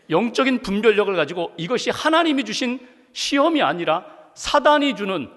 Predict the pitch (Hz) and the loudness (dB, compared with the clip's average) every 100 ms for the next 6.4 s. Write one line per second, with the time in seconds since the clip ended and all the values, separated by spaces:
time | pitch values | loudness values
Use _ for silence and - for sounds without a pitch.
0 | - 147 143 208 254 247 - 185 214 214 | -12 -2 0 2 2 2 2 0 0 0
1 | 196 214 - 151 160 214 294 233 262 254 | 0 -2 -8 -8 -2 0 0 2 2 2
2 | 262 185 202 214 214 247 294 302 185 156 | 0 0 -2 -2 -4 -2 -2 -2 -4 -2
3 | 151 165 240 - - _ _ 185 254 285 | 0 -2 -6 -16 -20 _ _ 4 4 4
4 | 269 233 220 214 - 208 160 156 117 117 | 2 4 2 0 -4 -4 -6 -6 -10 -14
5 | - _ _ _ _ - - - 240 208 | -20 _ _ _ _ -18 -14 -8 -6 -4
6 | 175 202 160 113 | -6 -8 -8 -14